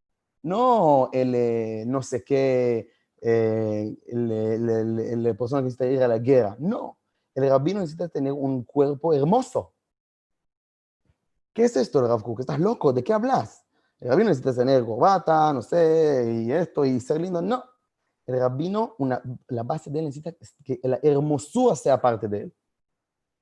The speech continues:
Ahora, yo, Baruch Hashem, no, mi cuerpo está, y no estoy haciendo nada, más o menos, así que no soy rabino, pero eso es, as-, eh, digamos, eso es el rabino ideal.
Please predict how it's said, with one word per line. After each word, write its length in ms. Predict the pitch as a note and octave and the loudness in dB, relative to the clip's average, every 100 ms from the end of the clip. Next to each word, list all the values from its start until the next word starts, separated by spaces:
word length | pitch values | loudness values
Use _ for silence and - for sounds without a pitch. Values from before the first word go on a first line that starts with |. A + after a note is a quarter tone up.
| _ | _
Ahora, 280 | A#2 A#2+ A#2 | 0 0 2
yo, 180 | B2+ E3 | 2 2
Baruch 220 | C#3+ C3 | 2 -2
Hashem, 340 | A2+ C#3 C#3 | -2 -4 -2
no, 140 | C3 B2+ | -4 -4
mi 140 | B2 | -4
cuerpo 340 | B2+ C3 B2+ | -4 -4 0
está, 240 | A#2 A2+ C3 C#3 B2+ C3 - - - | -2 0 0 0 0 -4 -6 -8 -6
y 100 | B2 | -2
no 200 | C3 C3 | 0 -2
estoy 320 | B2+ B2+ C3+ | -2 -2 -2
haciendo 400 | B2 - C3+ B2+ | -2 -4 -4 0
nada, 400 | E3+ F3 D3+ C#3+ | 2 4 2 2
más 400 | C#3 C3 D3+ - | -2 -4 -4 -4
o 80 | C3+ | -4
menos, 420 | F#3+ D#3+ E3 - _ _ _ - | -2 -2 -4 -6 _ _ _ -12
así 180 | A#2 | -6
que 100 | B2 | 0
no 100 | D3 | 0
soy 100 | C3+ A#2+ | 2 2
rabino, 400 | C#3 D#3 A#2 D#2 | 2 0 -2 -2
pero 220 | C3 B2+ | 0 0
eso 260 | - G#3+ - - | 0 -4 -4 -10
es, 220 | - G#3+ - | -8 -8 -8
as-, 240 | B2 - | -12 -10
eh, 100 | D#3 D3+ | -8 -4
digamos, 320 | C#3+ E3 E3+ | 0 0 -2
eso 140 | F#3 G#3+ | -4 -6
es 80 | |
el 80 | E3+ | -2
rabino 260 | C3+ D#3 E3+ | 0 0 0
ideal. 480 | C#3 C3+ B2+ G#2+ | 0 4 4 4